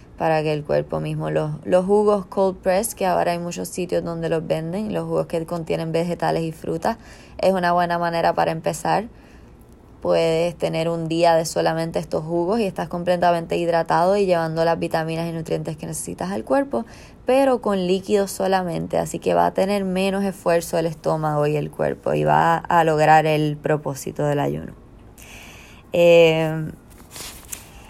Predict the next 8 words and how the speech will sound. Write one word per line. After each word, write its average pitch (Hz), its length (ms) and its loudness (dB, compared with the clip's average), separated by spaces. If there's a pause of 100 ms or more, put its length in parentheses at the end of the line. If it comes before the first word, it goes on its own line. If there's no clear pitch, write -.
(100)
eso 214 260 -2
es 220 120 -6
todo 214 380 6
por 214 220 2
hoy. 349 240 2 (880)
Gracias 180 340 0
por - 160 -8
escuchar. 214 460 -2